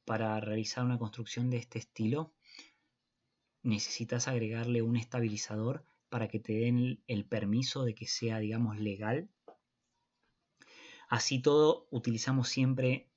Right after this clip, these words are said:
un diez por ciento, que es lo mínimo, lo mínimo de material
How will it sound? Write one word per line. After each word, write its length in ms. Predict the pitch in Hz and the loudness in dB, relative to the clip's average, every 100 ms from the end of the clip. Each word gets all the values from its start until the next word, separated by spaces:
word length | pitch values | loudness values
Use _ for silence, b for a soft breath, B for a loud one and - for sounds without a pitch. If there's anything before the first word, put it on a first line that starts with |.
| _ - | _ -4
un 240 | 139 135 | 0 2
diez 200 | 139 135 | 2 0
por 240 | - 131 | -2 -4
ciento, 400 | - 131 143 143 | -2 -4 -4 -4
que 100 | 120 | -4
es 140 | 123 - | -4 -2
lo 220 | 131 107 | 0 2
mínimo, 500 | 117 127 151 147 131 | 4 4 2 0 2
lo 120 | 117 | 2
mínimo 500 | 117 135 147 151 214 254 | 2 0 -2 -4 -4 -4
de 160 | 139 110 | -2 -2
material 640 | 110 107 110 120 165 | -2 -4 -2 0 -2